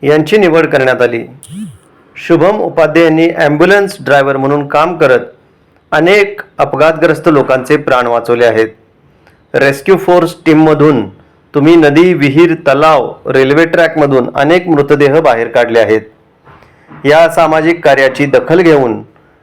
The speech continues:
महाराष्ट्र वृत्तदर्शन न्यूजच्या सहाव्या वर्धापन दिन आणि पुरस्कार सोहळ्यात शुभम उपाध्ये यांना समाजभूषण पुरस्कार देऊन सन्मानित केले आहे. या पुरस्कार वितरणाच्या आधी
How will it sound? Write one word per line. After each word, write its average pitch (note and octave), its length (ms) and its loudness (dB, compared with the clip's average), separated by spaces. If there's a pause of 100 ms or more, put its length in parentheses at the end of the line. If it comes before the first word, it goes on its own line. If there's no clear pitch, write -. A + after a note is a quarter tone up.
(140)
महाराष्ट्र F#3 680 2
वृत्तदर्शन D3 840 0
न्यूजच्या C#3 600 0 (580)
सहाव्या D#3+ 540 2 (460)
वर्धापन D#3+ 640 0
दिन D3+ 200 4
आणि D3 180 2
पुरस्कार E3 600 0
सोहळ्यात C3+ 400 2 (500)
शुभम D3+ 380 0
उपाध्ये C#3+ 360 0
यांना C#3 300 2
समाजभूषण C#3+ 720 0
पुरस्कार B2 440 0
देऊन B2+ 340 0 (540)
सन्मानित D3 400 0
केले C3 340 0
आहे. G#2+ 540 -4
या F#3 120 4
पुरस्कार D#3+ 540 0
वितरणाच्या C#3 580 0
आधी B2+ 340 0